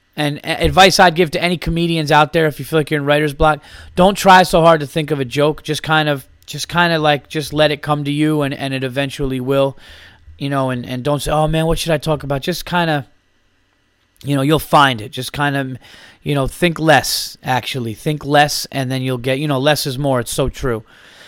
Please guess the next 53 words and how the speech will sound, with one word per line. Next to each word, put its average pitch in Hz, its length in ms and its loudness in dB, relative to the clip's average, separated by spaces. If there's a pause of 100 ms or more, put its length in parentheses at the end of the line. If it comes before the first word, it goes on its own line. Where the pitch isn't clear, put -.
(200)
So 139 520 2
that's 170 240 4
what's 165 140 -2
been 165 120 -4
going 151 300 2
on. 143 200 0
But 131 220 -2
I 135 120 -4
had 147 160 0
a 139 40 0
big 151 240 -2
showcase 165 560 2
in 143 80 -6
front 156 220 -2
of 139 100 -4
a, 139 360 -2
a 139 60 -2
big 156 200 0
network 147 560 -2
the 143 140 -2
other 139 180 0
night, 135 340 -2
and 127 180 -6
I 127 120 -4
gotta 139 260 0
tell 139 240 -4
you, 135 180 -2
I'm 131 280 -6
really 139 240 -2
happy 135 260 2
with 131 140 -4
what 131 100 -2
happened. 135 340 -4
And 123 120 -10 (340)
it's 131 160 -8
one 156 160 2
of 156 60 0
those 147 220 0
things 147 340 -4
where 135 320 0 (280)
when 143 200 -4
you 143 100 -2
do 233 240 6
that, 131 380 4 (1600)
you 147 80 -6
feel 175 180 2
like, 156 140 6
"I've 160 240 4
done 160 160 4
all 143 180 4
I 135 120 4
could 110 180 -12
do. 107 200 -8